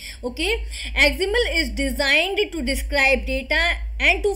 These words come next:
focus on what data is। एक्सएमएल को किस लिए डिज़ाइन किया गया है? जिससे कि वो डिस्क्राइब कर सके कि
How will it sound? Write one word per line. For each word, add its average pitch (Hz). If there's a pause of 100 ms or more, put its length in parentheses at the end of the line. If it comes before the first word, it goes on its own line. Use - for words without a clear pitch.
(100)
focus 294
on 277
what 294
data 262
is। 294 (380)
एक्सएमएल 302
को 392
किस 370
लिए 359
डिज़ाइन 294
किया 277
गया 262
है? 311
जिससे 285
कि 330
वो 349
डिस्क्राइब 294
कर 285
सके 285
कि 349